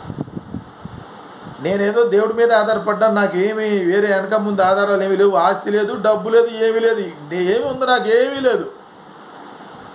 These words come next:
ఇక నేను కూడా చూసుకుని ఏ కొండ ప్రాంతంకి వెళ్ళిపోవాలి, ఏ వాగుల్లో నీళ్ళు తాగాలి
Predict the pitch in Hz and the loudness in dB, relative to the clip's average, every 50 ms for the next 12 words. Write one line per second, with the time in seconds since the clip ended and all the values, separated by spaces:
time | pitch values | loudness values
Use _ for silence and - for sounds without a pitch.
0 | - - - - - - - 156 165 185 185 202 233 254 254 262 254 247 240 240 | -20 -20 -20 -20 -20 -12 -6 -4 -4 -2 -2 0 0 0 2 2 2 2 0 -4
1 | - 247 247 247 - 269 254 247 240 233 226 226 226 226 220 - - - - - | -6 -10 -10 -10 -6 -4 -2 0 0 0 0 0 -2 -4 -8 -12 -18 -18 -18 -18
2 | - - - - - - - - - - - - - - - - - - - - | -18 -18 -20 -20 -20 -20 -20 -20 -20 -20 -20 -20 -18 -20 -18 -18 -18 -18 -18 -20
3 | - - - - - 170 180 214 208 208 208 208 208 - - 233 240 233 233 233 | -20 -20 -20 -12 -6 -4 -2 -2 -2 -2 -2 0 0 0 2 2 0 2 2 -2
4 | 247 220 220 214 220 226 208 226 226 208 190 156 - - - - - - - - | -2 -2 -2 -4 -4 -2 0 2 4 4 4 2 0 -8 -12 -16 -14 -12 -14 -14
5 | - - - - - - - - - - - - - - - - - - - - | -14 -16 -20 -20 -20 -20 -20 -20 -20 -20 -20 -20 -20 -20 -20 -20 -20 -20 -20 -20
6 | - - - - 151 170 208 208 190 190 196 220 220 240 233 233 233 233 233 233 | -20 -20 -14 -4 0 0 0 2 4 4 4 4 2 2 2 4 4 4 2 -2
7 | 240 208 180 214 214 220 220 226 220 196 165 - | -6 0 0 2 4 4 4 4 2 0 -2 -6